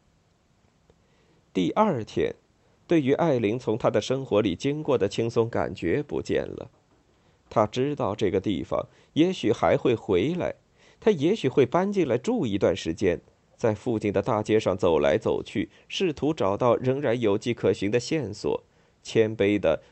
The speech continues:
但并不是真的谦卑的向人们打听，用充满恳求却被宠坏了的声音。有可能他会在门外直接撞见他，惊讶只会持续一小会，仿佛他一直在期待着见到他，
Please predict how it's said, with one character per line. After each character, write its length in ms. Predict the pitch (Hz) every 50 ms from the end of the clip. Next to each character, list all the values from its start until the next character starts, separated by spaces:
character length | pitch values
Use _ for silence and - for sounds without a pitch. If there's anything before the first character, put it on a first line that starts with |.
| _ _
但 180 | 143 151 131
并 240 | 127 180 185 156 131
不 140 | 120 113 127
是 140 | - 117 107
真 240 | - 170 185 202 196
的 100 | 151 127
谦 300 | - - 123 117 120 -
卑 160 | 117 117 107
的 100 | 101 104
向 260 | - - 131 120 107
人 140 | 98 95 95
们 140 | 104 107 107
打 260 | - 92 65 - -
听， 260 | - - 87 85 - - _ _ _ _ _ _ _
用 180 | 180 180 165
充 220 | 160 - 202 196 185
满 180 | 139 123 147
恳 320 | 151 - - 113 113 110 110
求 300 | - - 117 123 151 175
却 180 | - - 160
被 140 | - 120 113
宠 320 | - - 120 98 87 98
坏 260 | - - 175 180 151 117
了 140 | 90 92
的 140 | 90 64 64
声 340 | - - - 117 127 135 143
音。 160 | 139 - - - _ _ _ _ _ _ _ _ _ _ _ _ _ _ _ _ _ _ _ _ _ _ _ _ _ _ _ _ _ _ _
有 260 | 151 165 180 220 247
可 200 | - - 143 117
能 140 | 113 110 117
他 160 | - - 147
会 160 | 143 - 127
在 140 | 120 120 110
门 220 | 107 98 98 131
外 180 | 131 127 98 92
直 180 | 92 - 104 117
接 200 | - 139 135 135
撞 280 | - 190 180 131 107
见 220 | - 101 82 64 -
他， 220 | - - 60 - - _ _ _ _ _
惊 300 | _ - 123 120 113 120
讶 240 | 120 107 87 76 60 -
只 160 | - 113 113
会 160 | - 123 110
持 240 | - - 104 104 131
续 160 | - 131 113
一 120 | 107 143
小 300 | 143 - - - - 50
会， 80 | - - _ _ _
仿 160 | 147 147 139
佛 120 | - 156
他 160 | 170 - 196 175
一 220 | 185 202 202 165
直 180 | - - 135 175
在 160 | - 170 123
期 300 | - - - 175 165 185
待 180 | - 170 131
着 120 | - 110 110
见 300 | - - 185 175 127 113
到 180 | 101 90 76
他， 260 | - - - 82 -